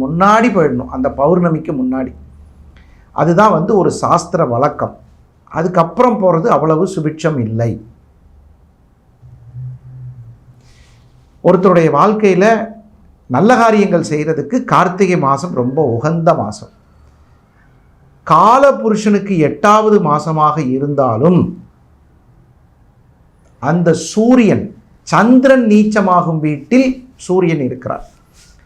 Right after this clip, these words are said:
இப்பேற்பட்ட ஒரு அற்புதமான கார்த்திகை ஸ்திர மாசத்தில் பாலக்கால் போடுறது, வீடு பால் காய்ச்சறது, சில முக்கிய நிகழ்வுகள், பத்திரப்பதிவு பண்றது, டாக்குமெண்டேஷன்,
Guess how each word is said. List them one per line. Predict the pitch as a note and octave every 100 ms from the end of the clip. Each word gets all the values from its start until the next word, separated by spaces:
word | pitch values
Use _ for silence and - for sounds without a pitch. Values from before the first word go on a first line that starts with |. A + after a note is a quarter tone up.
| _ _ _
இப்பேற்பட்ட | D#3+ E3 A3 G#3+ G3 - D3
ஒரு | B2
அற்புதமான | B2 - F#3+ F#3+ G3 G#3+ A#3 A3 D3
கார்த்திகை | D#3+ E3 E3 D3+ G#2 -
ஸ்திர | F#3 G#3+ G#3
மாசத்தில் | E3+ - D3 - F#3 A3 - - - _ _
பாலக்கால் | D3+ F3 G3 F#3+ E3 B2+
போடுறது, | B2+ A#2+ A#2+ C3+ D#3 D#3+ D#3 - _ _ _ - - - - _ C3+
வீடு | F3+ G3 -
பால் | C3+ D#3 -
காய்ச்சறது, | C3 - A2 G#2+ C3+ D#3 D#3 - - _ _ -
சில | - F3 D#3+
முக்கிய | D#3+ - A3 A3 E3
நிகழ்வுகள், | C#3+ F#3 F#3 D3 A#2 - - _ _
பத்திரப்பதிவு | C#3 - F#3 F3 D#3 C#3 E3+ E3
பண்றது, | C3 A#2 A2 A2+ D3 D#3 - _ _ _ - - - A#2+
டாக்குமெண்டேஷன், | C#3 E3+ G3 E3+ - B2 A2+ C#3